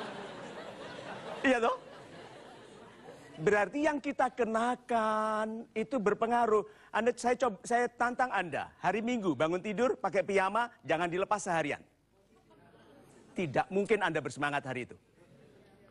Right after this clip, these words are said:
Karena seperti piyamaan kemana-mana, gitu. Coba Anda pergi nonton film pakai piyama itu.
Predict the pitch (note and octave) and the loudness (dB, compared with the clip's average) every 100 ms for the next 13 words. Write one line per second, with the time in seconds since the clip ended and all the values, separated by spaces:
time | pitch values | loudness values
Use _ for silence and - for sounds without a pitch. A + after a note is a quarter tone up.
0 | - - A3+ C4 - - C#4 C4+ C#4 A#3+ | -20 -2 0 2 0 -2 -2 0 2 2
1 | A#3+ B3+ C4 C4+ C4 C4 C4 C4 C4+ C4 | 2 0 0 -2 -2 0 0 0 0 2
2 | B3+ C#4 G4 - - - - - - - | 2 2 -2 -10 -14 -14 -12 -12 -14 -16
3 | - - - - - - - A#3+ B3 C4 | -18 -20 -20 -20 -20 -6 0 2 4 2
4 | C#4 C4+ F#3+ G3 C4 B3+ A#3+ A#3 A#3+ A3+ | 0 -2 -2 2 2 4 2 2 0 2
5 | A#3+ A#3+ A#3 A#3 A#3+ F#3 A#3+ A#3+ A#3+ A3 | 2 4 2 0 0 0 0 0 0 0
6 | C#3 | -4